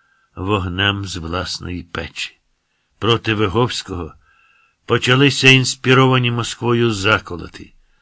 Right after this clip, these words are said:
Почав домагатися гетьманського права і Юрій Хмельницький. Постать у політичному відношенні жалюгідна.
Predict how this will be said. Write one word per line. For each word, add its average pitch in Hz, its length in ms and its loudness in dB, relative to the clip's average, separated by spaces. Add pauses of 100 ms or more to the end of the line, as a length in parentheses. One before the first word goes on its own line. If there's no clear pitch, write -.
(460)
Почав 98 440 0
домагатися 98 920 -4 (260)
гетьманського 95 920 -4
права 104 480 0 (320)
і 98 220 -2
Юрій 104 320 0
Хмельницький. 101 920 -6 (880)
Постать 131 600 0
у 120 100 0
політичному 113 800 -2
відношенні 101 760 -6 (540)
жалюгідна. 82 1300 -6